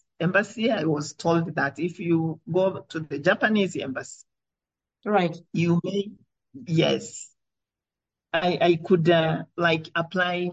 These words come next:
Speaker 1: for the scholarships. So I was fortunate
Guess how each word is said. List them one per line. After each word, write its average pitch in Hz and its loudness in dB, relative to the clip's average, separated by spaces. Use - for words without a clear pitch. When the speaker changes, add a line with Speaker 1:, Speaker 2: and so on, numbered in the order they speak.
Speaker 1:
for 165 -2
the 156 -4
scholarships. - -6
So 302 2
I 202 4
was 190 2
fortunate 160 -4